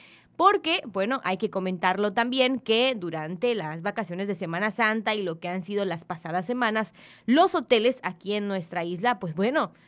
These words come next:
eh, gracias a Dios ya se están manteniendo estables, se reportan estables en su nivel de ocupación.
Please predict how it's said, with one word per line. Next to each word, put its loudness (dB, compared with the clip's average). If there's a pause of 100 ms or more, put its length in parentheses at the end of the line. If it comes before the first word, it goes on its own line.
(220)
eh, -6
gracias -4
a 0
Dios 0
ya 0
se -6
están -4
manteniendo -2
estables, 2
se -4
reportan 0
estables 2
en -10
su -10
nivel -4
de 2
ocupación. 0